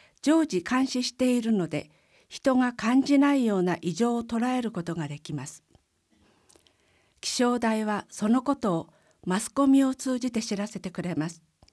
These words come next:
そのため、有珠山では噴火への対応を始めなければならないことが事前にわかります。この点は抜き打ちで襲ってくる地震とは違う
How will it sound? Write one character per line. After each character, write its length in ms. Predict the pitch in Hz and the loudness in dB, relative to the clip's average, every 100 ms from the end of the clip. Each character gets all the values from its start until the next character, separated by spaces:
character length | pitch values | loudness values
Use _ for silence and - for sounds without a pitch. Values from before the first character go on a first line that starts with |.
| _ _ _ _ _ _ _ _ _ _ | _ _ _ _ _ _ _ _ _ _
そ 160 | - 226 | -2 0
の 160 | 247 | 0
た 140 | 240 233 | 0 2
め、 240 | 226 - | 2 0
有 60 | - | -4
珠 160 | 285 294 | -2 0
山 260 | 220 190 | 0 0
で 100 | 160 | -2
は 220 | 160 151 - _ _ _ - | -6 -8 -12 _ _ _ 2
噴 280 | 330 359 | 4 4
火 160 | - 226 | 2 0
へ 120 | 196 | 2
の 140 | 175 175 | 0 -2
対 400 | 208 214 233 233 | -2 0 0 0
応 180 | 220 | -2
を 80 | 214 | -4
始 260 | 196 220 233 | -6 -6 0
め 100 | 240 | 2
な 160 | 233 | 2
け 120 | 240 226 | -2 -6
れ 100 | 185 | -4
ば 100 | 175 | -2
な 160 | 175 | -2
ら 120 | 190 | -2
な 140 | 214 220 | -2 -2
い 60 | |
こ 120 | 214 170 | -4 -8
と 140 | 170 | -8
が 140 | 143 - _ _ _ | -8 -12 _ _ _
事 140 | - 170 | -8 0
前 140 | 220 247 | 2 4
に 200 | 247 220 | 4 2
わ 80 | |
か 160 | 214 214 | -2 -8
り 100 | 180 | -4
ま 140 | 170 | -4
す。 180 | 185 - _ _ _ _ _ _ _ _ _ _ _ _ _ | -4 -14 _ _ _ _ _ _ _ _ _ _ _ _ _
こ 120 | 202 | 0
の 160 | 226 247 | 0 2
点 300 | 247 233 190 | 0 0 -2
は 180 | 175 - _ _ - | -4 -10 _ _ -2
抜 140 | 185 | -2
き 160 | 185 269 | 0 0
打 100 | 262 | 0
ち 140 | 254 | -2
で 80 | 240 | -2
襲 280 | - - 262 | -2 -4 -6
っ 40 | |
て 200 | - 247 | -6 -8
く 140 | 240 | -6
る 200 | 226 - - _ _ _ | -6 -6 -10 _ _ _
地 120 | 180 | -4
震 280 | 175 269 269 | 0 2 2
と 180 | - 294 | 0 -2
は 100 | |
違 20 | |
う 20 | 214 | -2